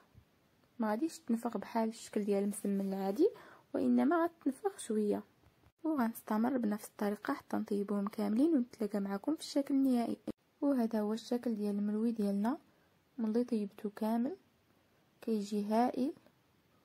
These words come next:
ولذيذ بزاف ومورق. وكيف ما لاحظتوا معايا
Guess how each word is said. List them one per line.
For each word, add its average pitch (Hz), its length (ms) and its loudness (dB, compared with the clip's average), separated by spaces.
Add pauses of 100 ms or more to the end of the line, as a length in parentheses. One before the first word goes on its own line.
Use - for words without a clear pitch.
(340)
ولذيذ 220 480 2
بزاف 214 500 -2 (280)
ومورق. 247 800 0 (1300)
وكيف 285 360 -2
ما 226 200 2
لاحظتوا 214 380 -4
معايا 214 480 0